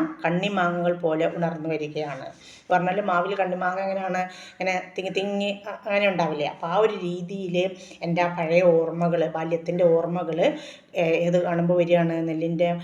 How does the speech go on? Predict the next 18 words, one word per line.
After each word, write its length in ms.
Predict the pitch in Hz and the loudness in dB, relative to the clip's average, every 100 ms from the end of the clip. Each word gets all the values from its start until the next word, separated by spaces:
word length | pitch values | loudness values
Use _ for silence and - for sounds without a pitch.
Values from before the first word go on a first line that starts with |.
| - - | -12 -4
മണികൾ 320 | 175 165 175 | 0 4 4
കാണുമ്പോൾ, 460 | 170 165 165 165 170 180 | 2 0 -2 2 2 2
എള്ളിൻ്റെ 380 | 165 165 175 | 2 2 4
ചെറിയ 320 | 175 170 170 170 | 2 0 2 2
മുള 180 | 165 175 | 2 0
പൊട്ടുന്നത് 460 | 175 180 175 175 | 0 0 0 0
കാണുമ്പോൾ 400 | 175 160 160 165 | 0 -2 -4 -4
ഒക്കെ 140 | 165 170 | -4 -4
എൻ്റെ 240 | 165 170 | 0 2
ഉ-, 180 | 165 160 | 2 2
ഉള്ളിലിങ്ങനെ, 540 | 151 160 165 165 160 233 311 - - - | 0 -2 -2 -2 0 0 -2 -6 -18 -6
പിന്നെ, 300 | - 170 165 | 0 2 2
ഓ-, 260 | 180 175 160 | 6 6 6
ഓ-, 140 | 185 170 156 | 2 0 0
പിന്നെ 260 | 160 170 185 | 0 0 2
ഉണർന്നു 380 | 190 214 208 | 4 4 4
വരികയാണ് 560 | 185 165 156 151 - 175 - | 4 4 2 -2 -4 -8 2
ഓർമ്മകൾ. 460 | 180 170 160 151 | 4 4 0 -4